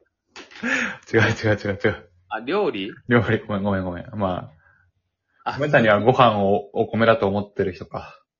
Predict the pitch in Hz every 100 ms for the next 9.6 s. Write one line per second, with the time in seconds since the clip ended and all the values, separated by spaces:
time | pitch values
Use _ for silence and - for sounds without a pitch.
0 | _ _ _ _ _ _ _ 370 _ _
1 | _ _ 247 214 98 190 - 320 131 113
2 | 104 95 92 _ 139 - - 92 87 -
3 | _ _ _ _ - 117 - 190 196 110
4 | 87 71 - 90 92 98 131 113 92 90
5 | 95 _ _ _ _ _ - 101 95 90
6 | 87 - 123 110 - 123 113 98 90 87
7 | - _ _ _ _ _ _ _ _ _
8 | _ _ _ 139 359 359 127 - - 101
9 | 90 - 104 82 85